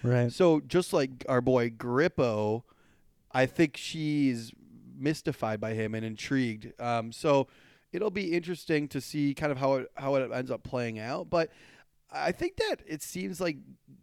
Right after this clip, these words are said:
Speaker 2: Joe, she even said, "Oh, I, I like that you're more, you're, you know, you're quiet." Um,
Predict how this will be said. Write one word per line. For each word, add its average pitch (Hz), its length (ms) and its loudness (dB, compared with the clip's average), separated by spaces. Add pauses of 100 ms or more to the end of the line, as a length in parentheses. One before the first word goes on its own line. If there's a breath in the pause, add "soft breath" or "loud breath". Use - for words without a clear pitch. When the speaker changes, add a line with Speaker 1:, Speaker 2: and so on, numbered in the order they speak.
(160)
Speaker 2:
Joe, 151 600 -2
she 180 200 -8
even 156 200 -2
said, 135 280 0
"Oh, 131 120 0
I, 135 160 2
I 127 180 -4
like 120 260 -2
that 170 80 -4
you're 165 180 -2
more, 165 360 -4
you're, 151 220 -2
you 165 120 0
know, 165 220 0
you're 156 120 -6
quiet." 175 560 -4 (720 soft breath)
Um, 156 480 6